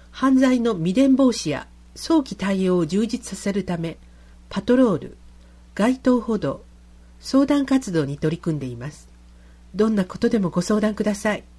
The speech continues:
場合によっては他の窓口もご紹介いたします。相談日は祝日、年末年始を除く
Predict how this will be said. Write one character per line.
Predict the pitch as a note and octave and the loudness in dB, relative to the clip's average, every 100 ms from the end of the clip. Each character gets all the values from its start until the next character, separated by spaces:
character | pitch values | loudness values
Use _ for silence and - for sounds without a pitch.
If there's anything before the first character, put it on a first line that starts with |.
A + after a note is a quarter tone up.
| - - - - - - | -20 -20 -20 -20 -20 -10
場 | - G#3 | -2 2
合 | B3+ | 2
に | C4 B3 | 2 2
よ | B3 | -2
っ | |
て | - A#3+ | -4 -4
は | G3 - - - | -4 -6 -12 -12
他 | D#3+ A#3 | -6 -2
の | A#3+ | -2
窓 | A#3 B3 | 0 0
口 | A3+ G3+ B2+ | 0 -4 -8
も | A#2+ | -10
ご | - | -8
紹 | D#3+ F3+ | -4 -4
介 | D#3+ D3+ | -4 -6
い | |
た | D3 D3 | -8 -10
し | - | -10
ま | C3 D#3+ | -12 -12
す。 | - - - - - - - - - - - - - - - - - - | -16 -20 -20 -20 -20 -20 -20 -20 -20 -20 -20 -20 -20 -20 -20 -20 -20 -20
相 | - C4+ C4+ | 0 2 4
談 | C#4 A#3 | 2 0
日 | E3 | -4
は | C#3 C#3+ - - - - | -6 -8 -14 -20 -20 -20
祝 | - G3+ B3 | -12 -6 -4
日、 | G#3 G#3 - G3+ - - | -4 -8 -6 -8 -8 -8
年 | F#3 A#3+ B3 C4 | -4 0 0 -2
末 | B3 | -2
年 | B3 A3+ | -2 -2
始 | - D#3 | -4 -4
を | |
除 | C#3+ C#3+ C#3+ | -4 -6 -8
く | - D3+ | -10 -12